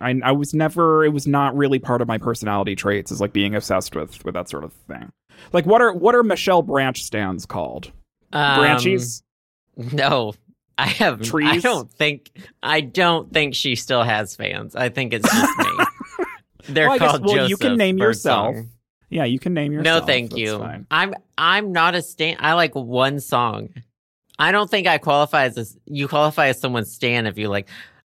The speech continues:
Speaker 2: if you like one song. But I, I, I don't agree with stan culture either.
Speaker 1: Right.
Speaker 2: I think it's weird.
Speaker 1: Like, in, in Hilary Duff's musical heyday, like, what would her, what do you think her fans would be called?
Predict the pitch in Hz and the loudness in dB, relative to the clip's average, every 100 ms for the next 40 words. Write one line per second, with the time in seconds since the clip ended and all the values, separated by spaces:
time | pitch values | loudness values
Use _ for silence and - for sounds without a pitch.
0 | - 143 143 127 110 117 113 104 110 104 | -6 -2 2 2 2 0 -2 0 -2 -2
1 | - 123 _ _ _ - 202 214 240 - | -6 -16 _ _ _ -2 0 2 0 0
2 | 175 185 208 208 _ _ _ _ - 156 | 2 2 2 -2 _ _ _ _ -2 0
3 | 170 170 147 123 135 120 110 - 120 107 | 2 0 -2 -2 -2 -2 -6 -2 -2 -2
4 | - 110 104 - - - 120 _ _ - | -4 -4 -4 -8 -10 -12 -16 _ _ -8
5 | 123 113 117 110 123 123 131 113 110 90 | -6 0 4 6 4 0 -2 -2 -4 -4
6 | - - _ _ _ _ - 110 120 104 | -12 -20 _ _ _ _ -10 -2 0 0
7 | 95 95 - 117 _ - - - 190 202 | 0 -6 -12 -18 _ -20 -20 -10 4 4
8 | 185 190 196 190 180 180 175 165 170 180 | 4 0 2 4 2 2 2 2 2 2
9 | 190 208 175 160 - 147 127 127 147 147 | 2 0 0 0 0 -2 0 0 0 2
10 | 139 131 123 - 120 104 120 123 131 139 | 2 4 0 0 0 0 2 4 4 0
11 | 135 135 123 143 190 185 175 160 143 151 | 0 -2 4 2 2 -2 2 2 4 2
12 | 180 208 170 151 - 127 127 127 123 95 | 0 -2 -4 -4 -4 -2 0 0 -2 -2
13 | 110 - 104 101 87 64 - | -6 -4 0 0 0 -8 -14